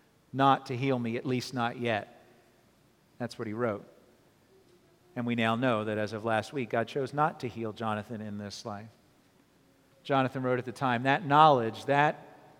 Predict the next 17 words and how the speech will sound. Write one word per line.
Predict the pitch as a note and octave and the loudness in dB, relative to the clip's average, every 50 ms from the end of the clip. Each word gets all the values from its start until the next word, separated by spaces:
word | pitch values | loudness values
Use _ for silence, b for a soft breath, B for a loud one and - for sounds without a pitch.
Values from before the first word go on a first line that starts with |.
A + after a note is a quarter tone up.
| - - | -10 -2
even | D#3 D#3 D3+ D3 C3+ | 0 2 2 2 0
possibility, | - D3+ C#3+ C3+ - - C3+ A#2+ C#3+ D#3 D#3 C#3 B2 A#2+ A#2 A#2 | 4 4 4 4 4 0 -2 0 2 2 2 2 2 0 -2 -2
he | |
said, | A2+ - - C#3 B2 | -4 -4 -4 -4 0
"That | C3+ D#3 D#3+ | 2 2 2
hurts." | - - D3+ C3 A#2+ - - - - - - - - - _ _ _ _ _ _ _ _ _ _ _ _ _ _ _ _ _ _ _ _ _ _ _ _ _ _ | 2 2 0 0 0 -2 -8 -14 -16 -16 -18 -20 -20 -20 _ _ _ _ _ _ _ _ _ _ _ _ _ _ _ _ _ _ _ _ _ _ _ _ _ _
That's | - F#3+ - - | -8 -8 -4 -2
where | B3 F#3 | 0 0
the | D#3+ | 0
questions | D#3 - D#3+ D#3 - - C#3+ C3 A#2+ | 2 2 2 2 2 -2 -6 -8 -8
come, | - - F3+ E3 C3 A2+ G#2+ G#2 - - - - - _ _ _ _ _ _ _ _ _ _ _ _ _ _ - | -4 0 0 2 2 0 -4 -10 -16 -20 -20 -20 -20 _ _ _ _ _ _ _ _ _ _ _ _ _ _ -4
where | C#3 C#3 | -2 0
you | C#3 C#3+ D3 | 0 0 0
need | D3+ D3 | -2 -2
to | C#3+ B2+ | -4 -4
figure | - - D#3 C#3 C3 C#3 C#3+ | -2 0 0 0 2 4 6
out, | D3+ D#3 D3 C3 C3 - | 8 8 8 6 4 0